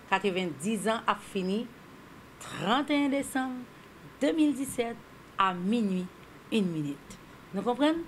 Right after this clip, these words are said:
Ça veut dire, un millionnaire vingt-trois avril,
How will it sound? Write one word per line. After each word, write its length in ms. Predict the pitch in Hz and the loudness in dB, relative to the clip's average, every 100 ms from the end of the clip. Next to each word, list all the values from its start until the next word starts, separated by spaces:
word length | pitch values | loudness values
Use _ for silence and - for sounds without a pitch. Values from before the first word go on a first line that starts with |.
| - - - - | -12 -20 -20 -2
Ça 100 | - | 2
veut 140 | 240 233 | 2 0
dire, 200 | 190 - | -2 0
un 380 | 247 220 208 269 | 0 0 0 2
millionnaire 580 | 254 262 254 233 214 190 | 4 6 6 4 2 2
vingt-trois 440 | 175 175 180 180 165 | 0 2 2 2 0
avril, 300 | 202 226 | 0 0